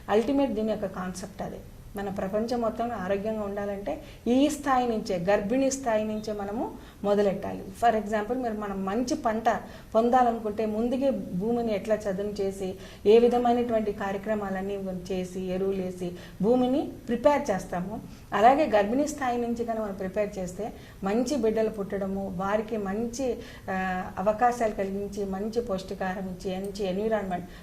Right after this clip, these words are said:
పరిసరాలు మంచిగా ఉంచి, వాడికి మంచి బుద్ధులు నేర్పిస్తే రేపు కాబోయే సిటిజన్ చాలా ఆరోగ్యంగాను, ఆ, మంచి పౌష్టికమైన స్థాయిలో ఉంటాడనేదే మా యొక్క ఉద్దేశం.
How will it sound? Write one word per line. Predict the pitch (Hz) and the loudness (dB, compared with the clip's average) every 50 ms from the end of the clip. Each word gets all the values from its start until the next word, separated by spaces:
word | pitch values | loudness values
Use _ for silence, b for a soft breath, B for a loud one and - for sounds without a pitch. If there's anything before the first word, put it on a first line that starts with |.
| B - | B 0
పరిసరాలు | 196 196 190 - 240 233 226 226 | 2 2 2 4 4 4 4 4
మంచిగా | 214 202 196 202 190 208 202 196 | 2 -2 -4 -4 -4 -4 -6 -4
ఉంచి, | 190 190 185 - - 190 | -6 -6 -6 -6 -8 -6
వాడికి | 185 185 180 175 180 185 | -6 -4 -4 -4 -4 -4
మంచి | 180 196 208 208 202 | -6 -6 -4 -4 -4
బుద్ధులు | 190 196 185 180 208 208 | -2 -2 -2 -2 -2 -2
నేర్పిస్తే | 202 190 190 - 196 180 - - 277 320 320 B B B B B 202 | -2 -4 -4 -6 -8 -10 -8 -8 -8 -8 -8 B B B B B -2
రేపు | 196 196 196 196 | -2 -2 -2 -4
కాబోయే | 196 - 202 208 196 196 220 226 233 220 | -6 -6 -6 -6 -2 0 2 2 2 0
సిటిజన్ | 220 - 214 190 214 196 196 233 277 285 - 208 | 0 -4 -4 -4 -4 -4 -2 -2 -4 -4 -6 -6
చాలా | 190 196 202 190 | -6 -6 -6 -4
ఆరోగ్యంగాను, | 185 180 180 185 185 180 202 202 202 214 220 220 233 262 320 339 B B B B B B - | -4 -4 -4 -4 -4 -4 -4 -4 -4 -4 -4 -4 -2 -4 -6 -6 B B B B B B -8
ఆ, | - 196 196 190 190 | -6 -4 -4 -4 -2
మంచి | 190 196 214 220 220 - 233 | -2 -2 -2 -2 -2 -4 -4
పౌష్టికమైన | 220 - 208 208 202 - - 220 208 220 214 202 202 202 190 196 190 | -2 0 0 0 0 -2 -4 -6 -6 -4 -6 -6 -6 -6 -6 -8 -8
స్థాయిలో | 196 - - 208 190 196 196 202 214 | -10 -10 -10 -8 -6 -6 -4 -4 -4
ఉంటాడనేదే | 208 175 165 175 165 160 175 170 170 175 214 233 | -4 -4 -4 -4 -4 -4 -4 -4 -6 -6 -6 -6
మా | 214 196 185 | -6 -6 -8
యొక్క | 185 - - - | -8 -8 -10 -12
ఉద్దేశం. | 165 - - - - - - | -12 -12 -12 -14 -14 -14 -16